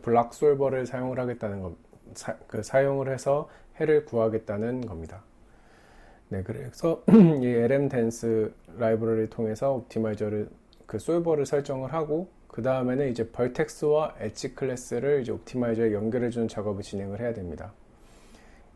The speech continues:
이 벌텍스 파람스라는 클래스를 통해서 파람스 클래스, 그 객체를 생성을 한 다음에 이 초기 값을 저희가 일, 일로 해서 파람스 안에다가 넣어줍니다.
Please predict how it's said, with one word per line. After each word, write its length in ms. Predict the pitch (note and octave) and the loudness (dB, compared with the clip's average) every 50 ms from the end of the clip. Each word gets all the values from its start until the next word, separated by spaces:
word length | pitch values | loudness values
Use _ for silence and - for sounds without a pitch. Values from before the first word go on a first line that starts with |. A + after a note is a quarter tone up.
| - - | -18 -18
이 60 | A2+ | -10
벌텍스 560 | - - C3 - - F3 E3 - - D#3+ - | -4 -4 -4 -2 -2 -4 -4 -4 -6 -8 -8
파람스라는 840 | - - F#3 F#3+ F#3+ G3+ G3 - - F3 E3 D#3+ D#3 D#3 D#3 D#3 D#3 D3+ | -10 -6 -4 -2 -2 -2 -4 -4 -4 -4 -4 -2 -2 -2 -2 -2 -4 -4
클래스를 500 | - - D#3 D#3+ D3+ - D#3 D3 D3 C#3+ | -4 -4 -4 -4 -4 -4 -4 -4 -4 -4
통해서 640 | - B2+ A#2+ A#2 A2+ - C#3 C#3+ D#3+ E3 E3+ E3 - | -6 -4 -4 -4 0 0 0 0 0 -2 -6 -8 -10
파람스 600 | - - F3 E3+ E3+ E3+ E3+ E3 - - - - - - - - - - - - | -8 -6 -4 -2 -2 -2 -4 -4 -8 -12 -18 -20 -20 -20 -20 -20 -20 -20 -20 -18
클래스, 340 | - - D3 D3+ D#3 D#3 - - - - | -6 -2 -2 -2 -2 -2 -6 -14 -14 -6
그 180 | - A2+ G#2+ | -6 -6 -4
객체를 420 | - - A2 - - - C3 C3 B2+ | -4 -6 -6 -4 -4 -2 -2 -2 -2
생성을 440 | - C#3+ C#3 C#3 D3 C#3+ C#3+ C#3 C#3+ | -2 -4 -4 -2 -2 -2 -2 -2 -2
한 140 | D3 D3+ | -2 0
다음에 500 | D3+ D3 B2 G#2 G2 G#2 G#2+ G2+ F2+ F#2 - - - - - - - - | 2 2 0 2 0 -2 -2 -4 -6 -8 -12 -20 -20 -20 -20 -20 -8 -6
이 120 | A2 A2 | -6 -6
초기 320 | - - - F#3 G3+ G3 F#3+ | -4 -4 -4 -2 -2 -2 -2
값을 380 | - C3+ - - - D3 D3 | -2 -4 -2 0 2 2 2
저희가 300 | C#3 - A2+ G#2 A#2 A#2 | 2 0 -2 0 0 0
일, 200 | A2 - D3 D#3 D#3 - - D#3+ D#3 D#3 D#3 D3+ D3+ D#3 D3+ - - D3+ D3 D3 C#3+ - | 0 0 0 -2 -2 -2 -4 -2 -2 0 0 0 0 0 -2 -2 -6 -4 -2 -2 -2 -2
일로 320 | - E3 E3 E3 E3 D3+ D3+ | -2 -2 0 0 0 0 0
해서 480 | C#3+ C3 - - D3+ D3+ E3 F3 F#3 - - - - - - - - | -2 -2 0 0 2 2 2 -2 -6 -10 -14 -20 -20 -20 -20 -20 -6
파람스 420 | - - E3 E3 E3+ E3 - - | -2 0 0 2 0 0 -2 -2
안에다가 460 | C#3+ G#2+ G#2+ A2 A2 G#2+ A2 A2 A2 G#2+ | -2 0 0 0 0 0 0 0 -2 -2
넣어줍니다. 600 | G2+ G2 G#2 G#2 G2+ - G2 F#2 F2 F2+ F#2 | -2 -4 -4 -6 -6 -6 -8 -8 -8 -8 -10